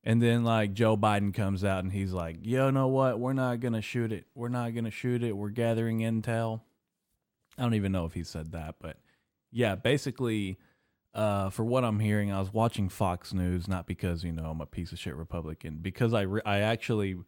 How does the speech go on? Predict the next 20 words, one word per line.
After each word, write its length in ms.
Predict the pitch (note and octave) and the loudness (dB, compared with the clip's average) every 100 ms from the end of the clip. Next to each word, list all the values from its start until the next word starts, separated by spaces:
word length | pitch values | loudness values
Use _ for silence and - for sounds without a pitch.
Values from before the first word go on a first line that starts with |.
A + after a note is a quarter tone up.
| _ _ _ | _ _ _
was 260 | G#2 A2+ G2 | 0 2 2
researching. 680 | G2+ F#2 G#2 F#2+ G2+ F2+ F2 | 0 0 0 -2 0 -2 0
I 140 | F2+ | 0
also 360 | G2 G2+ - G2 | 2 2 0 -2
watched 340 | F2+ F2 - | 0 -2 -4
C 180 | G2 F2 | -6 -4
N 140 | D#2+ | -4
N, 300 | F#2+ G#2 F#2 | -2 -2 -4
but 240 | E2+ E2+ - - | -4 -6 -6 0
on 300 | A2 B2 A2 | 2 2 4
Fox 360 | G#2+ F#2 - | 4 2 2
News, 540 | B2 A#2 F#2 E2 - - _ _ _ _ _ _ - | 2 2 2 -2 -8 -18 _ _ _ _ _ _ -6
uh, 500 | G2 F#2 F2 F2 E2+ | -4 -2 -2 -4 -4
apparently 960 | F#2 - A#2 A2+ - A2 G2+ G2 F#2+ - _ B2 | -4 -2 -2 -2 -4 -2 0 0 -4 -8 _ -4
Joe 280 | A2 G#2 | 0 2
Biden 480 | F#2+ G2 G2 G2 F#2+ | 2 0 0 0 -2
gave 520 | F2+ F2+ F#2 F#2 F#2+ | -2 -2 0 -2 -4
the 120 | F#2+ E2+ | -4 -6
first 760 | - G2+ F#2+ F#2 - - - - _ _ _ _ _ _ _ _ _ _ | -4 -2 0 -2 -4 -12 -20 -20 _ _ _ _ _ _ _ _ _ _
order 720 | - D3 C#3+ B2 G#2 F#2+ G2 | 4 6 8 8 6 4 0